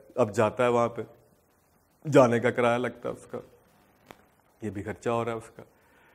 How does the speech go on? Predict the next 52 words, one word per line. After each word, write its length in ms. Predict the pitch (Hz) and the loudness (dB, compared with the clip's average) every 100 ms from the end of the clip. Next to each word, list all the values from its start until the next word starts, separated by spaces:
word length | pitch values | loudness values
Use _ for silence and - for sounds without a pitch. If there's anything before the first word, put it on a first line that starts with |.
| _ | _
फिर 100 | 139 | -4
चीज़ें 220 | 127 139 139 | 0 2 4
वहाँ 200 | 139 131 | 4 4
से 100 | 131 | 2
लेकर 300 | 127 123 135 | 0 0 -2
आता 240 | 127 131 | -2 -2
है, 80 | 120 | -6
वो 400 | - - - 85 | -8 -20 -20 -18
भी 120 | 92 | -14
उसका 340 | 98 - 120 113 | -14 -8 -6 -6
खर्चा 440 | 113 - 110 123 | -8 -14 -8 -6
लग 180 | 120 113 | -6 -6
रहा 120 | 117 | -10
है। 60 | 113 - _ - - _ | -12 -18 _ -20 -20 _
फिर 120 | 151 131 | 0 2
जिस 140 | 143 | 0
दुक-, 240 | 135 131 - - | 0 -6 -10 0
दुकान 360 | 131 139 135 139 | 4 8 8 8
में 120 | 147 | 8
रख 200 | 139 - | 6 4
के 80 | 143 | 2
चीज़ें 300 | 135 131 135 | 2 0 2
बेच 200 | 127 131 | 2 4
रहा 120 | 123 | 2
है, 200 | - - - - _ _ _ _ _ _ _ _ _ - | 2 -6 -20 -20 _ _ _ _ _ _ _ _ _ -8
उसका 240 | 117 127 | -4 -2
किराया 340 | 113 101 104 110 | -2 -2 0 0
दे 180 | 107 | 0
रहा 120 | 104 107 | 0 0
है, 60 | |
वहाँ 200 | 104 101 | -2 -6
का 120 | 95 | -6
बिजली 280 | 95 101 98 | -10 -12 -12
का 140 | 101 101 | -12 -8
बिल 260 | 110 113 | -6 -6
दे 200 | 110 110 | -4 -4
रहा 120 | 107 | -2
है, 80 | 110 | -4
वहाँ 200 | 104 101 | -2 -4
पे 260 | 98 107 107 | -6 -8 -8
एक 80 | 95 | -10
दो 120 | 98 | -10
लड़के 340 | 95 90 117 | -8 -8 -6
भी 100 | 113 | -6
उसने 200 | 110 117 | -6 -6
रखे 280 | 113 107 - | -6 -8 -8
हैं, 80 | 104 | -10
उनको 300 | 107 98 117 | -10 -10 -10
भी 120 | 110 | -10
तनख्वाहें 380 | 113 110 110 110 | -10 -8 -8 -6
देता 240 | 104 101 | -8 -8
है। 60 | - | -14